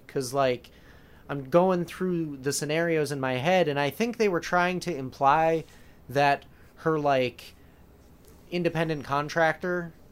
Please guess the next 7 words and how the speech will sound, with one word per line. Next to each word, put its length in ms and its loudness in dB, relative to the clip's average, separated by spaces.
might 300 0
have 240 0
been 180 -2
Taskmaster 960 -2
at 200 0
one 200 -4
point. 540 -8